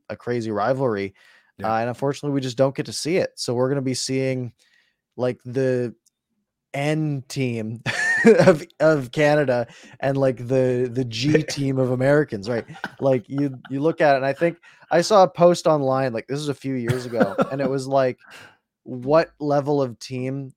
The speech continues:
Speaker 1: is Team Canada if you take away the N H L players?" And it's like the R team.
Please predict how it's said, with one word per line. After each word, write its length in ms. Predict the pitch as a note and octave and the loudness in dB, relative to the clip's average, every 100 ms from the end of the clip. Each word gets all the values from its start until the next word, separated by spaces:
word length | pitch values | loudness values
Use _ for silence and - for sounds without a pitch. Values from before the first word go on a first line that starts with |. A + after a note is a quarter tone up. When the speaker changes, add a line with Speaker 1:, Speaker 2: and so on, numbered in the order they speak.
| _ _ _ | _ _ _
Speaker 1:
is 280 | B2+ B2+ A#2+ | -6 -6 -6
Team 320 | - B2 C3 | -12 -8 -8
Canada 580 | B2 B2+ A2 A#2 B2 B2 - | -8 -8 -6 -2 -2 -2 -4
if 220 | A2+ - | -10 -8
you 100 | A2+ | -14
take 240 | - A#2 A#2 | -8 -8 -4
away 100 | A2+ | -4
the 100 | G#2+ | -4
N 60 | |
H 140 | G#2 G#2+ | -4 -4
L 120 | G#2 | -6
players?" 340 | - C3 C#3 - | -2 -4 -4 -6
And 80 | D3 | -6
it's 120 | D3 | -2
like 160 | E3 - | -4 -4
the 120 | C#3+ - | -8 -4
R 240 | A#2 A2 | -2 -4
team. 380 | - G2+ F2+ | -8 -14 -14